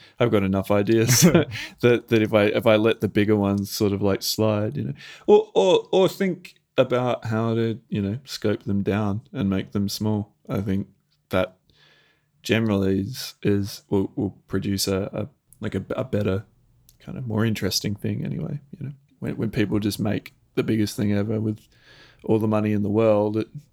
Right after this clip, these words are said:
Speaker 1: doesn't necessarily make a better game.
Speaker 2: Oh, yeah, definitely. And so then I think my, my last question is, um, my last question is cliche,
Speaker 1: <laughs>
Speaker 2: but people have these great game ideas, but they, they don't know where to get started.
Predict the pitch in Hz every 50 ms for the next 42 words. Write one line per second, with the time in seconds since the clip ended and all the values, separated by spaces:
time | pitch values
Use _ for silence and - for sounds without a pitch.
0 | _ - - 107 110 107 104 104 135 - - 104 104 104 104 107 107 107 101 -
1 | - 110 - 113 - 113 - 117 117 123 147 - - _ _ _ - - 131 95
2 | 71 67 - 87 85 - 95 87 78 - - - - - 92 - _ _ _ _
3 | _ - 120 120 113 - 135 123 120 120 127 127 120 - - 104 139 147 139 123
4 | 104 95 87 71 80 87 87 92 101 110 120 131 139 - - - - 101 - -
5 | - 95 90 85 82 82 82 78 - - 90 85 80 78 - 85 104 - - 104
6 | - _ _ _ _ _ _ _ _ _ - 113 127 147 151 165 165 - 165 147
7 | 139 - - 120 104 101 98 - - 104 90 92 - - - - - - 120 110
8 | - - - - - - 123 110 - - - 131 - - - 131 117 - - 120
9 | 127 - 117 110 - 101 101 101 82 - 82 80 - - 101 107 110 - - -
10 | 98 95 95 92 87 87 87 80 - 85 87 87 87 87 87 - - - - 85
11 | 76 76 71 - - _ - 87 82 76 71 76 85 113 - 87 82 76 - 90
12 | 92 87 90 90 87 85 78 80 80 85 82 - 82 - - - 76 71 73 85
13 | 87 92 - 117 113